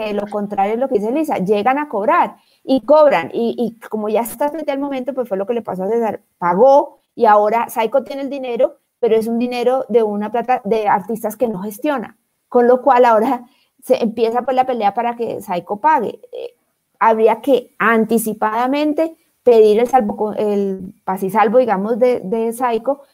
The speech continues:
demostrando que no lo, no, ellos no gestionan la música que se va a tocar, porque si gestionan, me acuerdo otro, otro pleito que fue, creo que Juanes,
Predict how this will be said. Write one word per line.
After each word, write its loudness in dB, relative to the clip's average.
demostrando 0
que -2
no 2
lo, 0
no, -6
ellos -2
no 0
gestionan -10
la -8
música -8
que -8
se -6
va -2
a -6
tocar, 0
porque 4
si -8
gestionan, -6
me -6
acuerdo -4
otro, -2
otro -4
pleito -4
que -4
fue, -4
creo -6
que -4
Juanes, -4